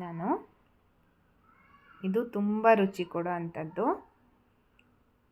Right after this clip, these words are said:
ನಾವಿಲ್ಲಿ ಎಕ್ಸ್ಟ್ರಾ ಒಗ್ಗರಣೆ ಅಂತ ಇದಕ್ಕಿಲ್ಲಿ ಹಾಕೋದಿಲ್ಲ, ಯಾಕೆಂದ್ರೆ ಮೊದಲೇ ಒಗ್ಗರಣೆಯನ್ನ ಹಾಕ್ಕೊಂಡಿದ್ವಲ್ಲ, ಹಾಗಾಗಿ. ಈಗ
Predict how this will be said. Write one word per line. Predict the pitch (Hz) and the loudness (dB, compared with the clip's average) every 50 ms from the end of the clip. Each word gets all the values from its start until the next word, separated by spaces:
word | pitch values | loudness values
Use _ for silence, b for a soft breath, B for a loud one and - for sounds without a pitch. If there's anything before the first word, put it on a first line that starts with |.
| _ _ _ _ _ _ _ _ _ _ _ _ _ _ _ _ _ _ - - - - - b b b b b b b b b b _ _ - | _ _ _ _ _ _ _ _ _ _ _ _ _ _ _ _ _ _ -20 -20 -20 -20 -20 b b b b b b b b b b _ _ -4
ನಾವಿಲ್ಲಿ | 208 202 202 202 202 190 147 - 214 | -2 0 2 2 2 2 0 0 -4
ಎಕ್ಸ್ಟ್ರಾ | 208 - - - - 233 226 220 214 | -6 -6 -6 2 4 6 8 8 6
ಒಗ್ಗರಣೆ | 202 196 196 196 226 226 233 226 226 220 208 202 | 6 4 4 4 4 4 6 4 4 6 6 6
ಅಂತ | 196 190 196 208 202 196 | 4 4 2 2 0 0
ಇದಕ್ಕಿಲ್ಲಿ | 190 190 185 - - 185 190 202 254 349 - - | 0 -2 -6 -6 -6 -4 -2 0 0 0 0 2
ಹಾಕೋದಿಲ್ಲ, | 220 196 196 196 - 190 185 190 185 180 165 - 185 | 0 0 0 0 -2 -2 -2 0 -2 -2 -2 0 -2
ಯಾಕೆಂದ್ರೆ | 185 180 - 190 196 196 196 190 196 | -2 -2 -2 -2 0 2 2 4 4
ಮೊದಲೇ | 196 196 190 202 214 233 233 240 180 202 | 4 4 2 0 0 2 2 2 2 0
ಒಗ್ಗರಣೆಯನ್ನ | 202 190 185 180 185 185 185 185 180 185 180 185 190 | 0 0 0 0 2 2 2 2 2 0 -2 -2 -2
ಹಾಕ್ಕೊಂಡಿದ್ವಲ್ಲ, | 180 - - - 180 190 190 185 180 - - 160 175 214 302 403 - b b b b b b b _ - | -4 -4 -2 -2 0 0 0 -2 -4 -4 -4 -2 0 2 0 0 -2 b b b b b b b _ -2
ಹಾಗಾಗಿ. | 185 170 170 - 170 170 - - - - 208 196 | -2 -2 -2 -4 -6 -8 -10 -16 -12 -8 -6 -4
ಈಗ | 196 | -2